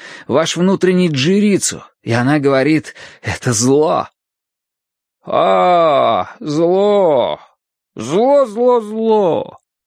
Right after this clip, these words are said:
<laughs> Вы всегда используете это слово, словно оно меч,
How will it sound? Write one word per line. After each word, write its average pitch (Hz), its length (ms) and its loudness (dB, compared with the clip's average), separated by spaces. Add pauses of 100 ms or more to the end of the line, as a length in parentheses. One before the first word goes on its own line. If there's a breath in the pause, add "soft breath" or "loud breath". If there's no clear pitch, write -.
<laughs> - 140 -10
Вы 185 300 2
всегда 147 580 0
используете 135 600 0
это 120 160 -2
слово, 151 500 0 (320 loud breath)
словно 165 500 2
оно 175 180 0
меч, 143 560 0